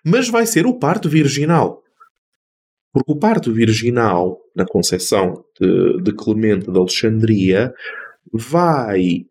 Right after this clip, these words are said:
indicar a forma como a Igreja,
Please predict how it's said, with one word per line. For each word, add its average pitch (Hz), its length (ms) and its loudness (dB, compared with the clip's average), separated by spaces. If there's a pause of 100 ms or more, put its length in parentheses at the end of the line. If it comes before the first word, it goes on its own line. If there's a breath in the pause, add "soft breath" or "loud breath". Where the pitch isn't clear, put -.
(720)
indicar 123 1200 0 (540)
a 113 160 0
forma 113 1000 -2 (180)
como 214 880 -2 (760)
a 135 80 0
Igreja, 135 1000 0